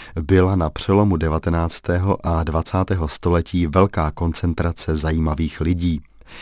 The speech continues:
Na tamní faře vyrostla Hana Kvapilová, manželka básníka Jaroslava Kvapila.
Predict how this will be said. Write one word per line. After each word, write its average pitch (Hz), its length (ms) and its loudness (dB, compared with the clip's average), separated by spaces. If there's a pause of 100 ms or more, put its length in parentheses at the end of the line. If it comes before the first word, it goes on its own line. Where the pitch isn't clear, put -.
(220)
Na 80 240 0
tamní 85 340 0
faře 85 400 0
vyrostla 80 600 -2
Hana 78 320 -2
Kvapilová, 78 720 0
manželka 78 560 -2
básníka 76 640 -4
Jaroslava 78 580 -2
Kvapila. 82 560 2